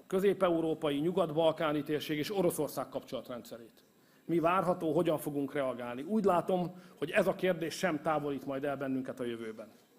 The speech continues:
Áttekintettük, hogy mi van a migrációs kérdéssel, a modernkori népvándorlással. És itt kétségkívül vannak, ö,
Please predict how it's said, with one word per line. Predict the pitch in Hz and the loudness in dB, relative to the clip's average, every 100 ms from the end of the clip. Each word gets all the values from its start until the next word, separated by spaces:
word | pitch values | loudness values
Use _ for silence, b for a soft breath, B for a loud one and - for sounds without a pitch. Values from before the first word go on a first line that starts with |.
| _ b b b b b | _ b b b b b
Áttekintettük, | 165 214 233 - 185 190 - 170 | 2 2 2 0 2 0 0 0
hogy | 156 | 0
mi | 156 | 2
van | 196 180 170 | 2 2 2
a | 165 156 151 151 151 | 0 4 6 4 0
migrációs | 170 180 165 135 143 131 | -2 2 2 2 -2 -4
kérdéssel, | - 117 110 - 110 - _ _ _ _ _ _ - | -6 -8 -8 -12 -14 -18 _ _ _ _ _ _ -14
a | 143 | -2
modernkori | 175 180 160 165 151 | 0 2 0 -2 0
népvándorlással. | 151 147 131 123 127 127 - - 127 B B B | 0 -2 -6 -6 -6 -6 -8 -10 -12 B B B
És | 165 | -6
itt | 156 | 0
kétségkívül | 226 226 196 180 165 | 0 0 -2 0 0
vannak, | 151 196 180 139 - | 4 4 4 -2 -4
ö, | 151 143 | -2 0